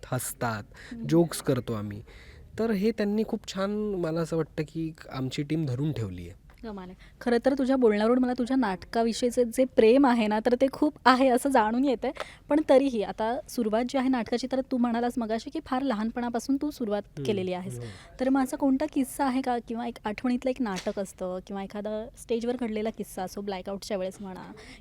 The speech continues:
Speaker 2: किंवा प्रेक्षकांकडून, तर अशी काही आठवण तू शेअर करू शकतोस का?
Speaker 1: माझ्या बऱ्याच, अ,
Speaker 2: बऱ्याच
Speaker 1: स्टेज
Speaker 2: सांगितलं तरी चालेल.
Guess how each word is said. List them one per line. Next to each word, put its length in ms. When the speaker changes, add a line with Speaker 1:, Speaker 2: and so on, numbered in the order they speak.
Speaker 2:
किंवा 200
प्रेक्षकांकडून, 880
तर 60
अशी 200
काही 120
आठवण 420
तू 60
शेअर 200
करू 160
शकतोस 420
का? 180
Speaker 1:
माझ्या 480
बऱ्याच, 440
अ, 20
Speaker 2:
बऱ्याच 600
Speaker 1:
स्टेज 360
Speaker 2:
सांगितलं 340
तरी 140
चालेल. 300